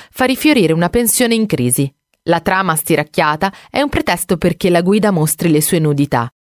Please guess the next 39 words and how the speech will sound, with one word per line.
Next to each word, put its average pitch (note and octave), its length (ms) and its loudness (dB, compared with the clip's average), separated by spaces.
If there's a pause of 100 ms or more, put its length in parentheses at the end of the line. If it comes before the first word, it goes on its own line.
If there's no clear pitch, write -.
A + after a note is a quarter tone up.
e F#3+ 180 2
alcuni F3+ 360 0
comici D3 580 0 (180)
ripetano E3 500 0
le E3 100 2
loro F3+ 200 2
solite D3+ 360 0
macchiette. C3 600 -4 (680)
La E3+ 120 2
piazza F#3 340 0
in D#3+ 80 -2
cui D#3+ 220 2
a D3+ 100 2
Giorgia, D3+ 560 0
Gloria E3+ 400 0
Guida, D3+ 420 0 (220)
rimane B3 320 2
impigliato F#3 540 2
il D#3 100 2
vestito E3 460 0
nelle D3+ 200 2
porte E3 300 -2
dell'autobus, C#3+ 840 0
rimanendo E3+ 500 2
in D#3 100 4
reggiseno C#3 680 0
e B2 80 0
mutande, B2+ 540 0 (200)
è D4+ 140 -4
piazza F3+ 300 -2
Santo F#3+ 280 -2
Stefano G3 400 -2
a F3+ 60 0
Bologna, B2+ 520 0 (220)
la D3 140 0
stessa F#3 400 -2
dove C#3+ 240 0
linciano D#3+ 420 0
Mezzogiorno C#3 760 0